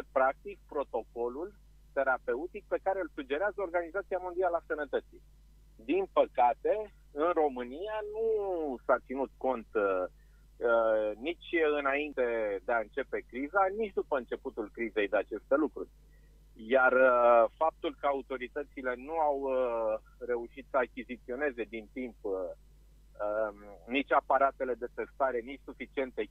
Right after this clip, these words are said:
kituri, a făcut ca întâi la început să fie, uh, o strategie de negare a utilității acestei testări în masă,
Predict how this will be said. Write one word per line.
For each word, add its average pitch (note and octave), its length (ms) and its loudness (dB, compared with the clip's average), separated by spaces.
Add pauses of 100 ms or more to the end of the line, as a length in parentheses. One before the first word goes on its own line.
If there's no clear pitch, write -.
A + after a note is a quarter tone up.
kituri, F#3+ 340 -4
a F#3 160 4
făcut G3+ 400 -6
ca F#3 420 4 (440)
întâi D#3 380 -4
la E3+ 120 2
început D3+ 400 -8
să C#3+ 200 -4
fie, D3 280 -6 (560)
uh, G#2 840 -6 (280)
o A2+ 100 -6 (100)
strategie C#3 640 -2
de B2+ 100 -4
negare B2 580 2 (400)
a A2+ 100 -4
utilității A2+ 920 -8
acestei G#2 500 -8
testări G#2 460 -8
în G#2 40 -20
masă, F#3 300 -4